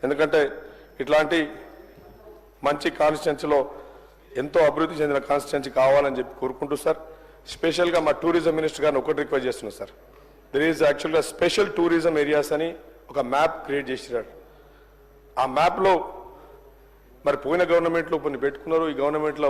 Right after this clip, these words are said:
వాళ్ళు పెట్టుకున్నారు, కానీ కొన్ని కాన్స్టిట్యుయెన్సీలో పేర్లు పెట్టుకున్నారు సార్. ఇంత మంచి కాలభైరవ స్వామి ఉంది, త్రిలింగేశ్వర స్వామి ఉన్నది,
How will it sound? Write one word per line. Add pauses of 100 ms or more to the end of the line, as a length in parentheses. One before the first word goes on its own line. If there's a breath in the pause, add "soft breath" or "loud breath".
వాళ్ళు
పెట్టుకున్నారు,
కానీ
కొన్ని
కాన్స్టిట్యుయెన్సీలో
పేర్లు
పెట్టుకున్నారు
సార్. (760 loud breath)
ఇంత (100)
మంచి (580)
కాలభైరవ
స్వామి
ఉంది,
త్రిలింగేశ్వర
స్వామి
ఉన్నది,